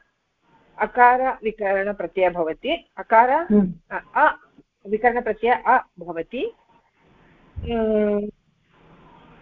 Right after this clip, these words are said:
Speaker 1: अ,
Speaker 2: प्रत्ययः षित् अस्ति वा?
Speaker 1: हा, षित् अस्ति, षित् अस्ति, पित् अपि अस्ति।
Speaker 2: अधः षित्वा?
Speaker 1: अधः?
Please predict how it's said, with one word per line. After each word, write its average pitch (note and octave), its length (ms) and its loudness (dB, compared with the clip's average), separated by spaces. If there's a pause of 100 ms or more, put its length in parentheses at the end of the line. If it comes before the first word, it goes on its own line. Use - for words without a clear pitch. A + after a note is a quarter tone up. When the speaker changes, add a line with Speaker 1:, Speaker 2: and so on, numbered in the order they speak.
(760)
Speaker 1:
अ, F3+ 420 0 (720)
Speaker 2:
प्रत्ययः C4 500 6
षित् - 340 0
अस्ति C4+ 300 2
वा? A#3+ 340 0 (2250)
Speaker 1:
हा, D4+ 160 -2
षित् - 340 -8
अस्ति, E3+ 360 -8
षित् - 360 -12
अस्ति, D#4+ 520 -8 (200)
पित् C4+ 240 -6
अपि A3 180 0
अस्ति। - 360 -10 (880)
Speaker 2:
अधः A3 800 4 (1040)
षित्वा? B3+ 420 4
Speaker 1:
अधः? - 180 -2